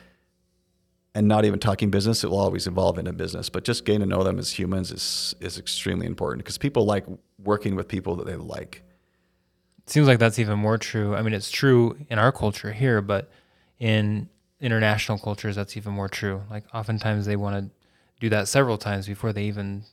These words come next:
Speaker 2: have a discussion about
Speaker 1: Yeah.
Speaker 2: business, right?
Speaker 1: Absolutely.
Speaker 2: Interesting. Romney, you've been C E O of several companies, right?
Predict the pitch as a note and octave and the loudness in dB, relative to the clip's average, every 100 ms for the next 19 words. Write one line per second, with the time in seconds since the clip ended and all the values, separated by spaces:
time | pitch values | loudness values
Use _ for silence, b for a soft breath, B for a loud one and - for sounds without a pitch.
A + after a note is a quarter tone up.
0 | _ B2 A2 G2+ G#2 F#2+ - - A2+ A#2+ | _ -2 -2 -2 -6 -8 -8 -12 -14 -8
1 | A#2 B2+ C3 - G#2+ - A2+ A2+ A#2 D3 | 2 2 2 -4 -8 -6 -8 -6 -6 -8
2 | _ _ _ G#2+ G#2 - - F#2+ - _ | _ _ _ -8 -6 -6 -8 -8 -12 _
3 | _ _ A2 G#2+ G#2+ - A2 G#2 _ _ | _ _ -20 -14 -12 -10 -12 -14 _ _
4 | B B B B B B B B B - | B B B B B B B B B 6
5 | C3 B2+ C3 C#3 B2+ A2 G2+ - D3 C3 | 8 8 8 8 6 4 0 2 4 6
6 | C3 A#2 - - C3 B2+ A#2+ A#2 G#2+ A#2+ | 6 6 2 4 6 6 2 0 2 2
7 | C#3+ - A#2 A2+ A#2+ A#2+ | 2 -2 0 2 2 0